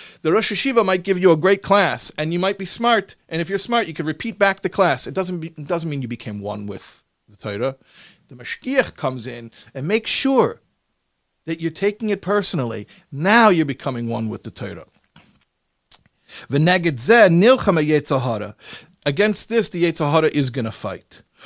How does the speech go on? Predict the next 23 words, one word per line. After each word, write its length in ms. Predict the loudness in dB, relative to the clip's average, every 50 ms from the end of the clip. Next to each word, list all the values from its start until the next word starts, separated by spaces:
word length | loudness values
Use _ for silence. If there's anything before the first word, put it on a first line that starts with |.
| -20 -6 0
U'moishech 640 | 2 4 6 8 8 6 6 4 2 0 0 2 2 2
imodei 440 | 4 4 4 4 4 0 0 0
gam 260 | 2 2 2 2 2 0
es 160 | -2 -2 0
hanefesh 420 | 0 0 0 0 -2 0 0 0 4
habamis, 920 | 6 8 8 8 6 4 2 2 2 0 -4 -6 -6 -10 -16 -20 -20 -6 -6
and 120 | -4 -2
the 140 | 0 -2 -2
Yetzer 160 | -2 -4 0
Hara 140 | 0 2 0
is 120 | 0 -2
gonna 160 | -4 -4 -4 -2
bring 280 | 0 0 0 2 4
with 200 | 4 4 4 4
him 120 | 2 2 4
his 180 | 2 2 2
body, 360 | 4 4 4 4 4 4 0
the 200 | 0 -2 0 2
animal 340 | 4 6 6 8 8 6 6
soul, 440 | 4 2 4 6 6 6 6 4 2
to 140 | 0 -2 2
help 280 | 4 4 4 4 2
him. 200 | 0 0 0 -2